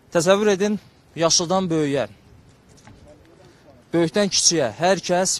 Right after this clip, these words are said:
bir nəfər olaraq Şəhidlər Ziyam-, Şəhidlər Xiyabanını ziyarət edir. Burada olduğumuz müddətdə onu gördük ki, Vətən müharibəsi,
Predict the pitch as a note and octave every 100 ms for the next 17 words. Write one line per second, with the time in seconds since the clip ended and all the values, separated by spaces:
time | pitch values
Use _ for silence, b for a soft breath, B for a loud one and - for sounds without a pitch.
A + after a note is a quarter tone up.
0 | _ F#3+ F3 D#3 F3 D3 D3+ E3 E3 -
1 | D#3 D3 D3 C#3+ C#3 C3 G#2 A#2 - -
2 | D3+ E3+ D#3 D3+ C#3 C#3+ D3+ D#3 b b
3 | _ B2+ C#3+ C3+ C3+ G#2 G2 b b b
4 | b b b _ _ _ _ F3 F3 A3
5 | F#3+ G3 G3 F#3 F3 E3 G3 F#3+ F#3 F3
6 | D3+ D3+ E3+ D#3+ F#3 E3+ E3 C#3+ C#3+ E3
7 | D3+